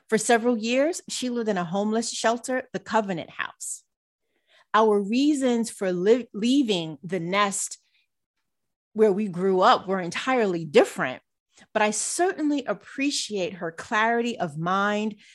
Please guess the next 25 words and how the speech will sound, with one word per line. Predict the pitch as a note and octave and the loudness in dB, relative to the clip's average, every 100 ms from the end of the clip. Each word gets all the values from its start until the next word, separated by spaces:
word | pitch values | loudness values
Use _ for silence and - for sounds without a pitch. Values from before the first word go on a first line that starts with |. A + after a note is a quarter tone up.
| _ | _
to | - | -8
know | F3+ F#3 G3+ | -4 -2 -2
she | F#3+ - G3 | -2 -4 -6
needed | F#3 F3+ F#3 F#3 | -4 -2 -4 -4
a | E3 | -10
different | D#3+ F#3+ G3 G3 E3+ | -6 -8 -6 -10 -8
environment | E3+ D3+ D#3 F#3 G#3 G#3 | -8 -2 0 0 -2 -4
in | F3 | -6
order | D#3 E3 D3+ | -8 -8 -8
to | - B2 | -10 -14
thrive. | - F3+ F#3+ G3 G3 F#3+ F#3+ _ _ - - _ | -12 -2 0 2 0 -2 -6 _ _ -20 -20 _
I | G3 F3+ | -2 -2
admire | D#3+ E3 F3+ G3 G#3 G#3+ G#3+ | -4 -6 0 0 2 0 0
her | G#3+ G3+ | -2 -6
degree | D#3+ D#3+ D3+ E3+ G3 G3 G3 - | -6 -10 -8 -4 -2 -2 -4 -6
of | D#3 | -8
self-trust | - - - - - B3 A#3+ A#3+ - - | -6 -6 -8 -12 -6 -2 0 -2 -8 -8
to | F#3 | -6
know | F3 F3+ | -4 -6
she | - F3 | -6 -10
could | - D#3+ | -14 -16
make | D3+ A3+ - | -4 -4 -2
such | - E3+ E3 - | -6 -6 -8 -10
a | |
decision | D#3+ F3 - E3 D#3 D3 | -8 -6 -4 -6 -6 -8